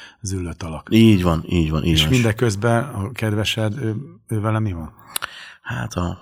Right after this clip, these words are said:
Speaker 2: párom, ugye, azt én eljegyeztem. Ő amúgy, ő amúgy, képzeld el, mikor engem megismert, én nem tudtam, ő meg volt térve, a folyondárba tért meg a,
Speaker 1: Hm.
Speaker 2: a feleségem.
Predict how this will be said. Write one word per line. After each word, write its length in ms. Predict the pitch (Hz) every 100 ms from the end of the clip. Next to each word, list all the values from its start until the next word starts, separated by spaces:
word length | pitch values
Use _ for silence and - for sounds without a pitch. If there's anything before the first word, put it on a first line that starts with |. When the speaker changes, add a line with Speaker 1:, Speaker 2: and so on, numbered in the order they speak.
| -
Speaker 2:
párom, 420 | 104 95 80 80
ugye, 220 | 78 78
azt 160 | 78 -
én 240 | 95 90
eljegyeztem. 760 | 85 78 76 82 - - 123 135
Ő 180 | - 117
amúgy, 380 | 107 92 87 -
ő 140 | 113 113
amúgy, 260 | 87 80
képzeld 360 | - 92 87 78
el, 260 | 78 76 -
mikor 280 | 80 - 82
engem 240 | 82 78
megismert, 560 | 76 82 - 95 95 -
én 60 |
nem 140 | 87 85
tudtam, 400 | - _ - 80 -
ő 60 |
meg 180 | 92 78
volt 180 | 69 -
térve, 400 | - 65 - 104
a 120 | -
folyondárba 560 | - 78 65 65 67 73
tért 240 | 71 69
meg 140 | 69 67
a, 120 | -
Speaker 1:
Hm. 100 | 98 98 -
Speaker 2:
a 80 | -
feleségem. 600 | 80 - 82 82 80